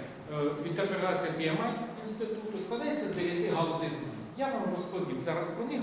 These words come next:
коротко, щоб ви зрозуміли, чому воно не пов'язане ні з якою предметною областю, а є універсальним.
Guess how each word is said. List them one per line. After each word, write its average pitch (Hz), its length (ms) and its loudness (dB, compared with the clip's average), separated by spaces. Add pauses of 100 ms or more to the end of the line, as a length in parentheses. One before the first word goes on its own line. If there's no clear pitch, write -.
(120)
коротко, 147 300 0 (520)
щоб 247 140 -2
ви 277 80 2
зрозуміли, 233 560 2
чому 240 300 4
воно 226 300 4
не 220 120 6
пов'язане 214 600 4
ні 190 120 4
з 190 140 0
якою 196 280 4
предметною 185 680 0
областю, 170 280 0
а - 20 2
є 160 160 2
універсальним. 165 720 0